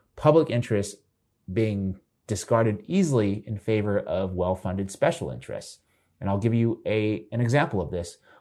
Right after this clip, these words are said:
We all remember the first coronavirus bill that passed in twenty twenty, the two point two trillion dollar cares Act. It was reported in Roll Call back in April of twenty twenty that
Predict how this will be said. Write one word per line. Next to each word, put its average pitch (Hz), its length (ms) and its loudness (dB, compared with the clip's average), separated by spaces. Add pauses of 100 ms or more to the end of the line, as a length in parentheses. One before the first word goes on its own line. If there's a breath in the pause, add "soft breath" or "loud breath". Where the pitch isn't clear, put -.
We 110 140 2
all 113 160 6
remember 110 300 2
the 92 100 -4
first 101 280 -4
coronavirus 95 600 -2
bill 92 160 0
that 87 160 -6
passed 92 480 -2
in 95 120 -6
twenty 92 240 -8
twenty, 92 280 -6
the 85 280 -8 (280)
two 131 120 0
point 117 240 0
two 113 140 -2
trillion 107 300 -2
dollar 98 340 0 (100)
cares 147 380 0
Act. 60 360 -10 (720)
It 101 80 -6
was 98 140 -2
reported 117 460 2
in 101 300 -4
Roll 120 220 4
Call 92 240 -2
back 95 340 -2
in 92 260 -4
April 98 320 -4
of 90 80 -6
twenty 95 200 -6
twenty 147 260 -2
that 101 340 -2